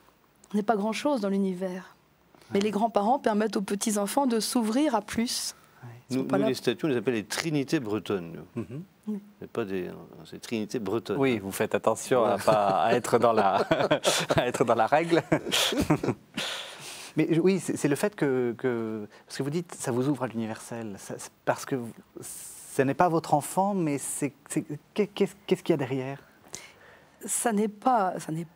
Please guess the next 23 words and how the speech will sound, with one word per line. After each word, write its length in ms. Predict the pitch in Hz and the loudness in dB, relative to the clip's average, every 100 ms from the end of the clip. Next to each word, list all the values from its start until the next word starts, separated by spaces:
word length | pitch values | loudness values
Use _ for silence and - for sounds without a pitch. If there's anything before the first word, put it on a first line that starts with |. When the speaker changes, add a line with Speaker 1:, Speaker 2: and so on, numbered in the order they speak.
| _ | _
Speaker 1:
pas 140 | 196 175 | -4 -2
l'enfant, 400 | 185 180 - 294 | -4 -4 -2 0
mais 80 | 202 | 0
c'est 180 | - | -2
la, 100 | 175 175 | -6 -6
<clears throat> 580 | - 240 - - 135 | -8 -12 -10 -10 -8
c'est, 180 | 104 - | -8 -6
c'est, 200 | 196 185 | -4 -4
c'est 420 | 202 - - 247 220 | -4 -4 -4 -2 -2
ce 160 | - | -4
que, 460 | - 226 190 - - - - 214 | -6 -4 -4 -6 -12 -14 -16 -4
presque 260 | - - | -2 0
la 180 | 226 202 | 0 0
définition 640 | 190 214 - 208 202 214 | 0 -4 -2 -2 -2 -4
de 100 | 226 | -4
ce 140 | 196 - | -4 -6
qu'on 180 | 208 190 | -6 -4
appelait 400 | 196 - 220 208 | -4 -2 0 2
le 160 | 185 | 0
symbole 440 | 180 180 165 190 185 | -2 -4 -2 0 0
au 20 | |
Moyen 320 | 175 175 175 | -2 -4 -6
Âge. 180 | 180 175 | -8 -10